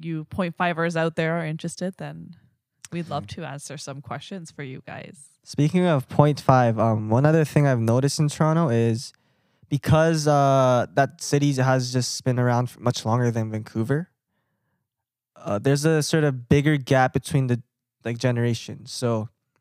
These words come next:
Speaker 3: there's, like, that first generation group who has just immigrated.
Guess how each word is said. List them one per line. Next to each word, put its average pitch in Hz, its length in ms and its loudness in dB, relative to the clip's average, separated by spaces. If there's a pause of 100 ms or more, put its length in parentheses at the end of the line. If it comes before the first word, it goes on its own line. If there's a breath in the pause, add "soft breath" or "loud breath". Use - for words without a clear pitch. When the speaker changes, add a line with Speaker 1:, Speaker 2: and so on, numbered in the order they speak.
(560)
Speaker 3:
there's, 139 240 0
like, 147 180 0
that - 160 2
first 135 320 0
generation 147 480 0
group 139 240 -2
who 117 440 0
has 113 280 0
just 123 400 0 (300)
immigrated. 127 640 0